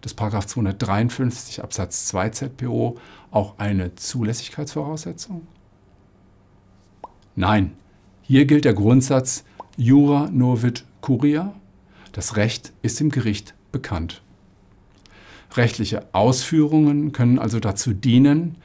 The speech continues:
die Richter von der eigenen Rechtsauffassung zu überzeugen, sind aber nicht zwingend erforderlich. In den Absätzen drei bis fünf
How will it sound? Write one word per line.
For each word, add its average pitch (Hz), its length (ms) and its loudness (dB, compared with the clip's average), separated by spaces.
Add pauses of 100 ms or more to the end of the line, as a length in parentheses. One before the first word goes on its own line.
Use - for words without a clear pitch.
(260)
die 120 80 0
Richter 127 380 0
von 123 100 -4
der 104 120 0
eigenen 101 280 0
Rechtsauffassung 104 960 -6
zu - 140 -10
überzeugen, 107 720 -6 (680)
sind 131 200 0
aber 95 180 -2
nicht 110 400 -2
zwingend 98 540 -4 (240)
erforderlich. 85 580 -10 (3250)
In 107 80 2
den 113 120 4
Absätzen - 640 0
drei 120 360 4
bis 98 220 0
fünf - 680 0